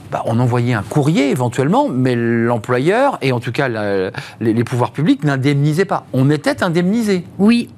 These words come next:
Speaker 2: du chômage. Quand vous avez un salarié qui ne se présente plus à son poste, la, l'employeur n'a pas vraiment le choix que de le licencier. Il ne paye pas d'indemnité. C'est peut-être ça la confusion. Pas d'indemnité de licenciement et de préavis. En revanche,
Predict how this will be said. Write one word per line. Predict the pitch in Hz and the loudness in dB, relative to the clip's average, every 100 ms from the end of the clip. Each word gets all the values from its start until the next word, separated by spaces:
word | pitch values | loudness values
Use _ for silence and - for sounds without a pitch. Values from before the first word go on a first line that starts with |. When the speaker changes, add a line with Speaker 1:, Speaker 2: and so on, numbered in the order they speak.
| - | -10
Speaker 2:
du | 160 196 | -2 -2
chômage. | - 269 233 160 127 - - - - - - - - - - | 2 2 2 0 -4 -12 -20 -20 -20 -20 -20 -20 -20 -20 -2
Quand | 277 269 | 2 4
vous | 233 | 2
avez | 208 196 | 2 0
un | |
salarié | 196 180 196 247 | 0 0 0 -2
qui | 190 | 0
ne | 175 | 0
se | 165 - | 0 -2
présente | 214 - 220 190 | -2 0 2 0
plus | - 214 | 0 0
à | 175 | 2
son | 156 | 0
poste, | 139 156 - - - - - | -2 -4 -6 -16 -18 -20 -6
la, | 180 185 170 | 2 2 2
l'employeur | 180 170 - 214 220 | -2 -2 2 2 4
n'a | 160 | 2
pas | 180 | 0
vraiment | 175 180 | -2 -2
le | 170 | -2
choix | - 233 | -2 -2
que | 185 | 0
de | 156 | 0
le | 151 | 0
licencier. | 170 185 196 - 135 - - - - | 0 0 -2 0 -4 -4 -20 -14 0
Il | 226 | 4
ne | 226 | 4
paye | 214 214 | 4 0
pas | 226 277 | 2 2
d'indemnité. | 233 226 220 214 202 160 143 | 4 4 4 4 4 0 -2
C'est | - | -2
peut-être | 170 208 - | 0 0 0
ça | 208 | -2
la | 165 | 0
confusion. | 165 - 143 135 - - | -2 -2 -2 -2 -6 -4
Pas | 247 | -2
d'indemnité | 240 220 214 208 226 208 | 0 0 2 2 0 2
de | |
licenciement | 156 175 190 190 - 190 | 2 0 0 0 2 2
et | 202 | 2
de | - | 0
préavis. | - 160 135 139 - | 0 0 0 -6 -2
En | 226 | -2
revanche, | 202 156 254 - - | 0 -4 -4 -6 -12